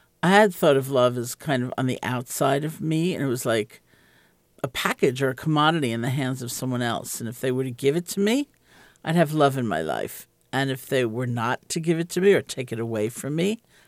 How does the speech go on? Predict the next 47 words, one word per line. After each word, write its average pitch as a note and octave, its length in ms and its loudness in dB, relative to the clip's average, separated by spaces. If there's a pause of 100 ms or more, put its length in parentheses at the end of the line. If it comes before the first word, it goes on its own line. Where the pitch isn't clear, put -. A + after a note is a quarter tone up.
I'd C#3+ 100 -2
have B2+ 160 -2
nothing. A#2 340 -6 (1300)
And D3 160 4
in C#3 100 2
contrast G#3+ 600 4
to C#3 80 -4
that, B2 360 4
when C#3+ 160 -2
I C3 100 0
began C#3 380 -2
to C#3+ 120 -8
sense B2 360 -4
love A#2+ 200 -2
as A#2 140 -6
an A#2 120 -4
ability C3+ 560 2
or A#2 120 0
a G#2+ 60 -6
capacity, A#2+ 920 -6 (540)
it C#3 40 -4
meant C#3 260 0
it C3 60 0
was A#2 160 -2
mine. B2 540 -2
It A#2+ 60 -6
was A#2 200 -6
within A#2+ 420 -6
me. A2 360 -4 (680)
And B2+ 300 -2
before A3+ 340 6
then, E3+ 180 4
it C3 60 0
was C3+ 200 2
almost D3+ 240 0
like C#3+ 100 4
this C3 200 -4
image C#3+ 340 -2
of B2+ 160 -2
the B2+ 100 -6
U C3 140 -4
P C3 240 -2
S A#2+ 180 -2
person B2 440 -4
standing A#2+ 540 -2
on A2+ 180 -4
my G#2+ 260 -4